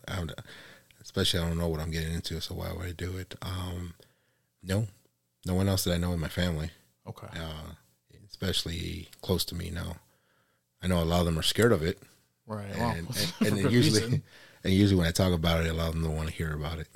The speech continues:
Speaker 1: you know, so it's just like, whatever. One more story I wanna share, um, I grew up listening to, but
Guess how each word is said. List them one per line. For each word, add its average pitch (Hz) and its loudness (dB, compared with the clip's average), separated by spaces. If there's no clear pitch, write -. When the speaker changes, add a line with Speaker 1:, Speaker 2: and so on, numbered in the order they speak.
Speaker 1:
you 78 -12
know, 85 -8
so - -10
it's 92 -16
just - -12
like, - -10
whatever. 95 -10
One 131 6
more 139 8
story 113 8
I 87 8
wanna 82 6
share, 80 4
um, 76 0
I 85 -8
grew 85 4
up 76 2
listening 80 2
to, 78 0
but 82 0